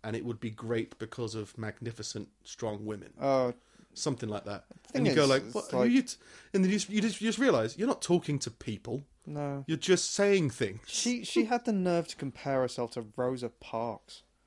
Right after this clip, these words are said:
Speaker 1: Oh, really?
Speaker 2: It's in the speech. And
Speaker 1: Really?
Speaker 2: it's like,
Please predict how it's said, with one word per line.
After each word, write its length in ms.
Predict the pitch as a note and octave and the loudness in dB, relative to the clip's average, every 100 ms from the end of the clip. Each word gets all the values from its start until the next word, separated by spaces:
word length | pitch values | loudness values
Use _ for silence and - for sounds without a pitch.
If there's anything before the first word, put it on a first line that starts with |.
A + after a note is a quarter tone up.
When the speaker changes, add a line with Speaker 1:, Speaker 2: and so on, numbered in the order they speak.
| - | 0
Speaker 1:
Oh, 80 | D#3 | 6
really? 320 | F3 F#3 F3+ - - - - | 10 8 6 0 -18 -20 -16
Speaker 2:
It's 260 | C#3+ - - - G4+ - | -12 0 0 4 4 6
in 240 | A#3+ C4 | 6 8
the 80 | G3+ | 4
speech. 640 | - - C#4+ C4 - - - - - _ | 2 0 0 -2 -8 -14 -14 -20 -20 _
And 80 | F#3+ | 6
Speaker 1:
Really? 100 | A3 | 8
Speaker 2:
it's 200 | A3 B3 | 8 4
like, 240 | A3 G#3 | 6 8